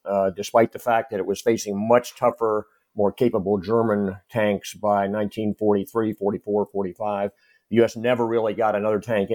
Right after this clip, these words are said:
into that fight. And then we, we also looked at that, as you pointed out, at the tactical level, you know, where,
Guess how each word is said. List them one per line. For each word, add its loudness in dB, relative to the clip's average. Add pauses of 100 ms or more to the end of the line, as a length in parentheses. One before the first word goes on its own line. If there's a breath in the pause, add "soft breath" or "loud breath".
(120)
into 2
that 0
fight. 0 (400)
And -2
then 0
we, 0
we 0
also 2
looked 0
at -6
that, 2
as -2
you 0
pointed -2
out, 2
at -2
the -2
tactical 0
level, 0 (380)
you -4
know, -2
where, 4